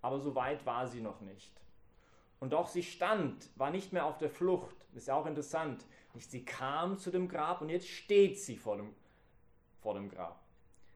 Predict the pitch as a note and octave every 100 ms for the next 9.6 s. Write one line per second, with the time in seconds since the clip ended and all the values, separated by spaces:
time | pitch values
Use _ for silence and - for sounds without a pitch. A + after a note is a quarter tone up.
0 | - C#3+ C#3 F3 E3+ - F3 E3+ F#3+ G3
1 | - - - B2+ B2 A#2 G#2+ G#2+ F#2 -
2 | - - C#3 C3+ - - - - - C#3+
3 | C#3+ F3+ G3 - E3 C#3+ B2 G#2 A2+ -
4 | F3+ - F#3+ G#3+ B3 C#4 - - - -
5 | - C3 C#3 E3 F#3+ E3 D3+ F3 F3+ F3+
6 | - G3 F#3 A#2+ - G#2+ C3+ F3 - C#3+
7 | - C#3 C#3 C#3 - - G#3+ A#3 C#3+ A#2+
8 | C3 D3 - G2+ G2 B2+ - - - -
9 | C#3 A2+ A2 G#2 F#2+